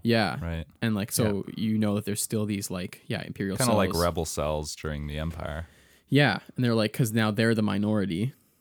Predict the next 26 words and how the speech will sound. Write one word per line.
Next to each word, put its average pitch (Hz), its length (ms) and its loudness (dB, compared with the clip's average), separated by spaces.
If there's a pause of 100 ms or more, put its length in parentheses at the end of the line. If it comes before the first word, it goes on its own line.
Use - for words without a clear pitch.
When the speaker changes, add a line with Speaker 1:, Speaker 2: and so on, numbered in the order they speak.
(440)
Speaker 1:
but 107 120 -2
they 101 120 -2
are 101 80 -2
still, 107 320 0
like, 98 240 -4
thriving 101 560 -2
in 104 160 0
these, 104 220 0
like, 95 300 -4 (300)
in 117 260 2
the 104 120 0
wild 95 340 -2
space. - 600 -2
Speaker 2:
Yeah. 80 360 -4 (180)
Speaker 3:
Yeah. 95 120 -4
Speaker 1:
Like, - 200 -8 (480)
um, - 360 -10 (720)
and 113 180 0
yeah, 104 140 0
he - 160 -6
has 110 240 -4
the 104 100 -4
dark 113 260 2
saber, 185 500 2 (260)
like, - 380 -8
what? 101 560 0